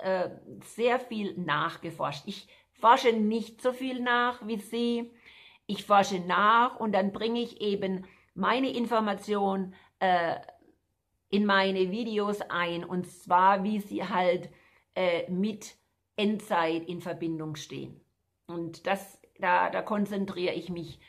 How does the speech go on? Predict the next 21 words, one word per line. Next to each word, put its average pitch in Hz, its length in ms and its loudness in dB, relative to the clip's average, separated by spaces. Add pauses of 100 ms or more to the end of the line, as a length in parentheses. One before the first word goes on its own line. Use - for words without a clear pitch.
(340)
stärker 208 640 6
drauf. - 480 -2 (240)
Wie 247 260 -2
jetzt 277 300 -2
diese 247 260 2
Dinge 247 600 0 (720)
in, 214 340 0
in 202 160 -2
Einklang 196 560 0
zu 190 160 -8
bringen, 180 540 -2
äh, - 260 -8
wie 185 120 -6
ich, 185 140 -12
wie 196 120 0
man 185 100 -2
die 180 120 -2
in - 120 -4
Einklang 165 640 -4
bringen 196 340 -2
kann 165 380 -4